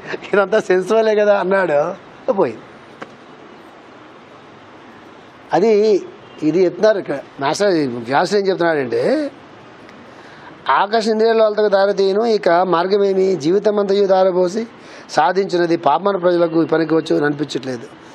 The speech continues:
దాన్ని గూర్చి వ్యాస మహర్షి పూర్ణకాముడై కూడా వ్యాకులచితుడైన. ఆ సమయం నాదుడు దిగివచ్చి, ఇది ఇక్కడ ఒక రహస్యం ఉంది.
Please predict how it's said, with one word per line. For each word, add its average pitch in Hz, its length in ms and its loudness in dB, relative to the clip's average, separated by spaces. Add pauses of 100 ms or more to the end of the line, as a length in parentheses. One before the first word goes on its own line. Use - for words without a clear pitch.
(220)
దాన్ని 160 280 0
గూర్చి 185 280 0
వ్యాస 160 280 -2
మహర్షి 156 280 -2
పూర్ణకాముడై 147 640 -2
కూడా 160 220 -2
వ్యాకులచితుడైన. 139 760 -4 (3250)
ఆ 156 180 0
సమయం 175 400 0
నాదుడు 170 360 0
దిగివచ్చి, 170 560 0 (680)
ఇది 151 180 -2 (720)
ఇక్కడ 220 220 0
ఒక 175 100 0
రహస్యం 151 480 0
ఉంది. 117 180 -12